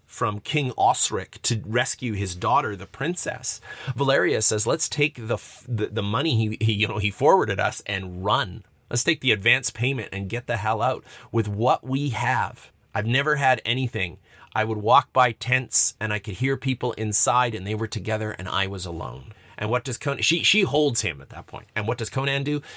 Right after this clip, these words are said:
He looks at that wonderful little piece of production design that shows us the double snakes over that black sun. And we know that Conan's still all about his mission of revenge. Valeria's not, but Conan is. When Conan fails in that mission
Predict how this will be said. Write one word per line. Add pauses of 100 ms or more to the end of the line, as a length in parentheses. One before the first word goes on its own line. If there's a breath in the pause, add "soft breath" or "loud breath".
He
looks
at
that
wonderful
little
piece
of
production
design (240 loud breath)
that
shows
us
the
double
snakes
over
that
black
sun. (260 loud breath)
And
we
know
that
Conan's
still
all
about
his
mission
of
revenge.
Valeria's
not,
but
Conan
is. (400 loud breath)
When
Conan
fails
in
that
mission